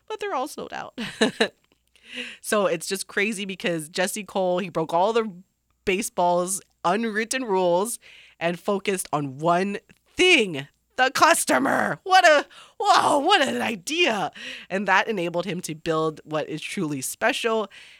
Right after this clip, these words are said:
And it's why the Savannah Bananas are now the most viral sensation in sports. And like I said, he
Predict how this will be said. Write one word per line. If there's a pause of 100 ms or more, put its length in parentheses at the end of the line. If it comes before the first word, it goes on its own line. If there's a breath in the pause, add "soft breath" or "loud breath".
And
it's
why
the
Savannah
Bananas
are
now
the
most
viral
sensation
in
sports.
And
like
I
said, (440 loud breath)
he